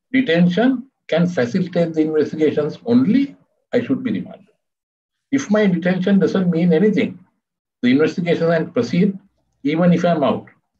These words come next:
I should never be remanded. That is what is called judicial discretion. So what I say is, now if you go through, Professor Nidiyalla cited the constitutional provisions.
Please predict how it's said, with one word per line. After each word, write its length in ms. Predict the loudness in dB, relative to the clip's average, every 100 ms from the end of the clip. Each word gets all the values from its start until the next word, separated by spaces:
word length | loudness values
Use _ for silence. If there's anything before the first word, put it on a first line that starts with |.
| _ _
I 100 | -2
should 220 | 0 0
never 180 | 0 0
be 140 | 0 0
remanded. 460 | -2 -6 -12 -4
That 140 | -2 -2
is 100 | -2
what 140 | -2
is 80 | -2
called 240 | -2 0
judicial 360 | 0 -2 -2 -2
discretion. 480 | -4 -10 -18 -20 -20 _ _
So 120 | 0
what 140 | 0 2
I 100 | 0
say 240 | 2 2
is, 260 | 0 -2 -10 _ _ _ _ _ _ _ _ -6
now 300 | -2 0 0
if 120 | -2
you 140 | -2 0
go 240 | 0 0
through, 360 | 0 -2 -2 -4
Professor 280 | -2 0 2
Nidiyalla 420 | 2 2 0 0
cited 360 | 0 0 0 -4
the 60 |
constitutional 560 | -4 -4 -6 -8 -6 -6
provisions. 520 | -8 -8 -6 -6